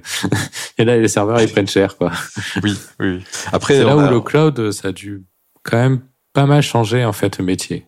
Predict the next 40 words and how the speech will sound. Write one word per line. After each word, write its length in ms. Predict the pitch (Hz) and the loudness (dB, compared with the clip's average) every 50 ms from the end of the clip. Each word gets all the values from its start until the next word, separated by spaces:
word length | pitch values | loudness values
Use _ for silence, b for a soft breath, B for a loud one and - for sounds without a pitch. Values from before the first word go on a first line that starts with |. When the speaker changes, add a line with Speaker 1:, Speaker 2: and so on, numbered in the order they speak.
| _ _ | _ _
Speaker 1:
C'est-à-dire, 240 | - - 82 85 87 | -14 -10 -8 -8 -8
c'est, 220 | - - 85 80 80 | -6 -6 -6 -6 -6
c'est 380 | - - 87 82 80 - - | -6 -6 -6 -6 -6 -6 -8
Speaker 2:
Oui. 100 | 90 90 | -10 -8
Speaker 1:
que 80 | - 85 82 80 80 78 - | -8 -8 -8 -8 -8 -10 -8
la, 240 | - 80 78 78 76 | -6 -4 -4 -4 -4
l'élasticité 920 | 73 76 80 92 101 101 107 95 - - - 101 - - - - - 110 | -6 -2 0 2 4 4 4 2 0 -4 -10 -10 -12 -12 -10 -4 -4 -4
qui 120 | 101 - - | -4 -6 -14
pro-, 520 | - - - 92 90 87 87 87 85 87 - | -16 -10 -8 -8 -8 -6 -8 -10 -12 -12 -8
qui 120 | - 101 | -4 -4
est 40 | 95 | -2
proposée 380 | - 92 87 - 98 85 92 92 | -2 -2 -4 -2 -2 -2 -2 -4
par 160 | - 87 87 | -4 -6 -8
le 80 | 82 | -8
cloud, 400 | 80 - - 110 113 120 113 104 | -6 -4 -2 0 0 0 0 -2
euh, 300 | 87 82 78 78 78 78 76 _ | -6 -8 -8 -10 -12 -16 -12 _
peut 80 | - 95 | -2 -2
être 120 | 95 95 101 | 0 0 0
intéressant, 440 | 92 82 98 90 90 87 - 90 82 | -2 0 0 0 -2 -2 -2 -4 -6
en 40 | 76 | -6
fait. 320 | - - 76 - - - _ _ _ - 90 | -6 -10 -12 -12 -12 -16 _ _ _ -4 -2
Speaker 2:
Ouais, 160 | 85 85 85 - | -2 -2 -4 -6
complètement. 420 | - - 95 - 92 - - 98 87 | -6 -6 -2 -2 -2 -2 -2 -2 0
Il 40 | 82 | 0
y 40 | |
a 40 | 78 | 0
beaucoup 340 | 78 87 92 - - 107 101 | 0 -2 -6 -4 -4 -4 -4
d'outils, 480 | 92 95 92 - - 104 104 104 104 101 | -2 -4 -4 -4 -2 -2 0 2 2 4
euh, 300 | 90 87 82 82 80 80 | 4 4 4 2 0 0
managés 440 | 80 82 82 80 78 - 92 90 | -2 -2 0 0 0 0 -2 -4
qui 160 | 90 - - 78 | -4 -6 -14 -14
nous 60 | 71 | -8
permettent 380 | - 80 76 76 80 78 78 | -6 -4 -4 -4 -4 -4 -4
de, 300 | - 76 73 76 73 73 71 - | -2 -2 -2 -2 -2 -4 -4 -4
vraiment 240 | - 80 82 87 | -4 -4 -2 -2
d'avoir 320 | 85 80 80 78 78 73 80 | 0 0 0 0 0 -2 -4
une 160 | 78 73 71 | -6 -8 -8
souplesse 560 | - - - - - - - 85 85 82 - - | -10 -10 -10 -10 -8 -2 0 0 0 0 -2 -2
de, 460 | 85 80 78 76 73 71 73 76 73 B B B B B B B B B B B - - | 0 2 2 2 0 0 -2 -4 -6 B B B B B B B B B B B -12 -12
de, 440 | - - 120 92 90 92 - - | -10 -8 -8 -8 -8 -8 -10 -10